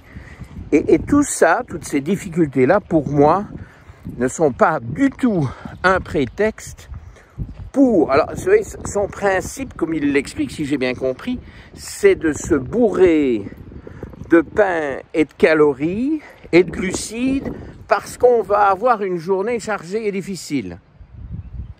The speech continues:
Mais c'est comme ce que je viens de vous faire dans une autre vidéo sur le sport. Qu'est-ce que l'organisme peut,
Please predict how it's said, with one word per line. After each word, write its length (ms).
Mais 140
c'est 160
comme 240
ce 120
que 60
je 120
viens 200
de 60
vous 120
faire 220
dans 100
une 200
autre 140
vidéo 380
sur 200
le 100
sport. 680
Qu'est-ce 320
que 100
l'organisme 960
peut, 500